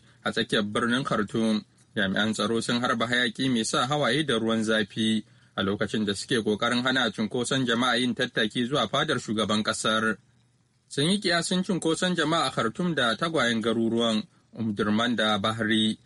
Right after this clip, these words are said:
za su kai akalla dubban ɗaruruwa, wanda shi ne mafi girma a bana. A Umdurman,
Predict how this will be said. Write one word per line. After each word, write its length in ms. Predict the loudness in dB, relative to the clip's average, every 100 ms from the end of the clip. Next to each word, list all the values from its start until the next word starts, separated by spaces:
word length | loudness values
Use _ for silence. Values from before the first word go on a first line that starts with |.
| _ -6
za 140 | -4
su 120 | -2 -2
kai 140 | 0
akalla 520 | 0 0 0 0 0 -2
dubban 400 | -2 -2 0 0
ɗaruruwa, 720 | 0 0 0 0 2 2 0 -2 _ _ _
wanda 420 | -2 0 2 0 0
shi 160 | 0
ne 140 | 0 2
mafi 280 | 0 -2 -2
girma 360 | 0 2 2
a 80 | 0
bana. 460 | 0 0 2 0 -2 -8 _ _ _
A 160 | -2 0
Umdurman, 640 | 0 0 0 0 0